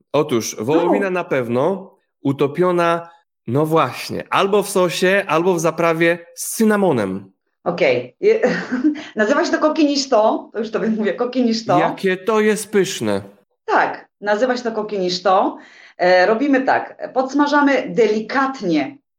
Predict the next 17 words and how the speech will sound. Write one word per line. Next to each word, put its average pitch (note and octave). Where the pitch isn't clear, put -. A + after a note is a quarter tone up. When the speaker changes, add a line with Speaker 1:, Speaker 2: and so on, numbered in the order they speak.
Speaker 2:
wołowinę. F3+
E, D#3
oczywiście C4
wszystko D4
jest D4
zrobione C4+
na C4
oliwie B3
z A3
oliwek. F3
My G3+
tu A3+
w D3+
Grecji G#3+
nie G#3
używają, F3
e, C3+